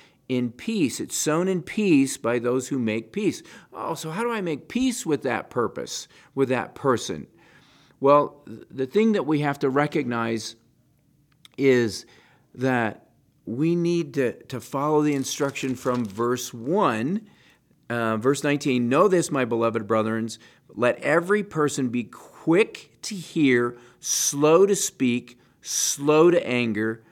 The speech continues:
for the anger of man does not produce the righteousness of God." So first and foremost, we don't want to become angry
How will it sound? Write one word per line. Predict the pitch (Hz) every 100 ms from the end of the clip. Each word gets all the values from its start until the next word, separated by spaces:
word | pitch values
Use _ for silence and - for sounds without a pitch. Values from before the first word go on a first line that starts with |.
| _ _
for | 113
the | 110 95
anger | 113 127 175
of | 170
man | 160 143 139
does | 117 104
not | 120 123
produce | 147 143 143 -
the | 113
righteousness | 117 120 120 113 -
of | 127 123
God." | 151 123
So | - 165
first | 151 330 311 -
and | 175
foremost, | - 180 208 202
we | 196
don't | 262
want | 247
to | 147
become | 143 123 117
angry | 131 180 143 135